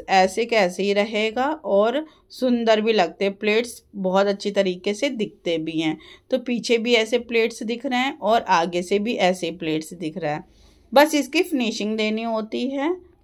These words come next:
पीछे ऐसे ही है और आगे को थोड़ा सा हम और प्लेट्स डाल देंगे क्योंकि पीछे जहाँ तक हमें डालना होता है वहाँ पे मैंने पिन कर दिया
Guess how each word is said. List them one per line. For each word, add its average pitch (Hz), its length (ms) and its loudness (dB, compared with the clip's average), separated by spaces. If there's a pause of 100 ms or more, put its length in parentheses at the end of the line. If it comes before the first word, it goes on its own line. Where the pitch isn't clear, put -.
(840)
पीछे 247 320 4
ऐसे 240 320 4
ही 269 160 2
है 302 160 6
और 226 240 4
आगे 202 380 4
को 254 200 2
थोड़ा 208 360 2
सा 214 180 0
हम 220 340 -4
और 185 220 2
प्लेट्स 185 460 -2
डाल 175 320 2
देंगे 220 280 -2
क्योंकि 254 440 -2
पीछे 233 500 -4
जहाँ 226 300 0
तक 240 200 -2
हमें 226 340 -4
डालना 202 340 2
होता 254 260 0
है 196 80 2
वहाँ 185 280 0
पे 220 120 -2
मैंने 226 220 -4
पिन 277 260 0
कर 294 220 2
दिया 247 380 2